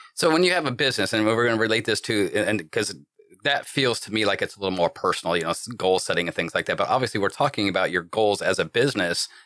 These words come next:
and what direction you wanna take the business in. Uh, do you have any examples of what that would be in the business sense that, that that you may have personal experience with as far as, you know,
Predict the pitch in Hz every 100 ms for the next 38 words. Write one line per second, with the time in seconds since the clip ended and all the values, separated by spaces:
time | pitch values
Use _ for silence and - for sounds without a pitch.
0 | - 107 110 117 104 101 104 - 104 98
1 | 92 95 85 113 104 107 - 87 87 -
2 | - _ _ - 107 98 98 123 127 160
3 | 151 127 117 120 123 131 117 113 107 104
4 | 107 107 107 101 - _ _ _ _ _
5 | _ _ _ _ 117 123 - 117 113 104
6 | 120 117 104 90 85 113 - 101 - 110
7 | 104 - 101 98 104 95 - _ _ -
8 | - 120 139 151 131 120 110 - 117 -
9 | 95 - - 98 95 - 98 95 95 92
10 | - 92 92 82 95 90